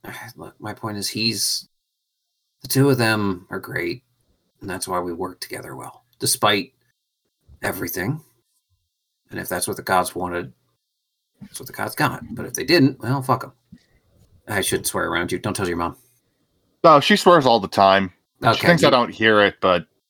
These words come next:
Speaker 1: Okay, as long as you don't say I used a word you never heard and then start using it, then I'm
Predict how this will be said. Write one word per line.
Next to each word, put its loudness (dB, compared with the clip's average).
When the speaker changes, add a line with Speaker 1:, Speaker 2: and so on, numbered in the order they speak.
Speaker 1:
Okay, 2
as -2
long 4
as 2
you 6
don't 2
say 2
I 6
used -2
a -2
word 2
you -2
never -2
heard 0
and -6
then -4
start -6
using -6
it, -12
then -10
I'm 0